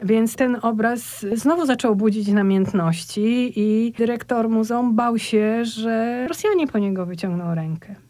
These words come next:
I dlatego też opracowano taką ekspertyzę, żeby zbadać jakby stan prawny kolekcji i obrazu. Ta wiedza,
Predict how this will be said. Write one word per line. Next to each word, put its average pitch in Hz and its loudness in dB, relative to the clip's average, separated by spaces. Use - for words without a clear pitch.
I 233 4
dlatego 277 2
też 170 -4
opracowano 262 0
taką 240 -2
ekspertyzę, 233 0
żeby 208 0
zbadać 220 0
jakby 220 -2
stan 226 0
prawny 185 -2
kolekcji 180 -2
i 185 2
obrazu. 170 -2
Ta 233 0
wiedza, 214 0